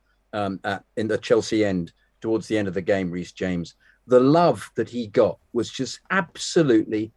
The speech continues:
phenomenal. And you could see that the, uh, you could, he crinkled with the joy of it. It was just so lovely to see this, this, these waves of emotion coming out from the crowd. And him,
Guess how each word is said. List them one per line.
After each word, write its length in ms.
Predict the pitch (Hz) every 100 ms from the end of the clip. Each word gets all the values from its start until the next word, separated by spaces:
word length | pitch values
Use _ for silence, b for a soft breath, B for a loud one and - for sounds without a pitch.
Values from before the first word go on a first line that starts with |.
| _
phenomenal. 960 | - - 143 143 156 160 131 98 73 - _ _ _ _
And 300 | 131 131 131 - _ _
you 140 | - 160
could 220 | 170 139
see 320 | - 208 190
that 220 | 139 135
the, 200 | 143 139 -
uh, 220 | 143 - - _
you 120 | 165
could, 180 | - 170
he 220 | 185 190 -
crinkled 580 | 233 269 214 147 110
with 180 | 107 127
the 100 | 131
joy 420 | 131 139 180 185 135
of 140 | 90
it. 160 | 87 -
It 140 | 127 -
was 160 | 135 -
just 400 | 151 143 - -
so 180 | 180
lovely 600 | 156 139 160 156 - 85 -
to 100 | 110
see 240 | - 135
this, 320 | 113 113 - - b b
this, 320 | 131 113 - - b -
these 180 | 139 127
waves 800 | 139 196 214 165 101 82 - -
of 260 | 120 104 -
emotion 600 | 123 127 147 160 - 95 85
coming 280 | 120 117 113
out 160 | 113
from 100 | -
the 60 | 110
crowd. 340 | - 139 113 - -
And 120 | 156
him, 300 | 185 247 165